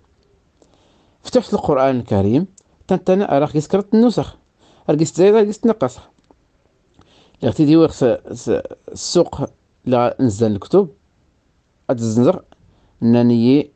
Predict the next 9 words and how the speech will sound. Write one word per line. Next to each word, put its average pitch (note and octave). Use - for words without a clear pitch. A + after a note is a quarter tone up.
يبيع A2+
عشرين، D3
هنورد B2
دار F#3+
كنصغ، D#3
ها B3+
كي D4
خت -
نغرا. B2